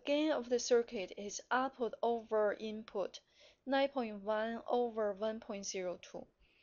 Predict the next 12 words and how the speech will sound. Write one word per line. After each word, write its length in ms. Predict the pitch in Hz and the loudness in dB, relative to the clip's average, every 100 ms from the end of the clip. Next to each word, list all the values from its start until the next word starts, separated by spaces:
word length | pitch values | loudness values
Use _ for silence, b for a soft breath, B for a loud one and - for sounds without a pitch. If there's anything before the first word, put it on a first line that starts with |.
| b - | b -4
Apparently 720 | - - 277 285 247 220 214 | -4 -2 -2 0 0 -2 -2
that 240 | 233 226 233 | 0 0 0
is 240 | 214 - - | -4 -4 2
greater 360 | 233 233 233 | 6 6 2
than 200 | 196 196 - - | -2 -4 -6 -8
eight. 400 | 190 - - - _ _ _ _ _ b b _ - | -8 -8 -14 -20 _ _ _ _ _ b b _ -12
So 300 | - 202 - | -2 -2 -2
it 140 | - 214 | -4 -4
meet 400 | 214 226 220 - | -2 -4 -4 -4
the 100 | 196 | -4
design 420 | 196 185 202 196 | -4 -6 -4 -6
specification. 880 | - 190 190 185 180 185 175 - | -4 -4 -4 -6 -6 -6 -6 -8